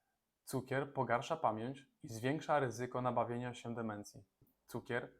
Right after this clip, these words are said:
osłabia psychikę i przyspiesza rozwój depresji. Testy wykazały, że szczur uzależniony od cukru oraz od kokainy, gdy ma wybór, wybiera cukier, dlatego że cukier jest osiem razy bardziej uzależniający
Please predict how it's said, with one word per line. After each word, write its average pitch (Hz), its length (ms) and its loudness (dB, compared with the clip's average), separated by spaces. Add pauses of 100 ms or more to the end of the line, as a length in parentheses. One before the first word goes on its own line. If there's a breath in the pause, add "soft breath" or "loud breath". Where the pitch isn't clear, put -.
(120)
osłabia 123 400 0
psychikę 127 600 -6 (340 soft breath)
i 131 100 -4
przyspiesza 139 560 0
rozwój 120 400 0
depresji. - 560 -4 (360)
Testy 135 340 0
wykazały, 117 580 0 (340 soft breath)
że 110 200 -4
szczur - 380 -2
uzależniony 123 720 0
od 113 180 -6
cukru 123 480 -6
oraz 117 200 0
od 117 120 -10
kokainy, 110 540 -6 (280 soft breath)
gdy 123 140 -2
ma 127 140 2
wybór, 113 360 -4
wybiera 117 360 -2
cukier, 104 420 -8 (260)
dlatego 117 320 -2
że 117 100 -6
cukier 120 300 -6
jest - 240 -8
osiem 139 340 -2
razy 117 320 0
bardziej 117 300 0
uzależniający 117 920 -6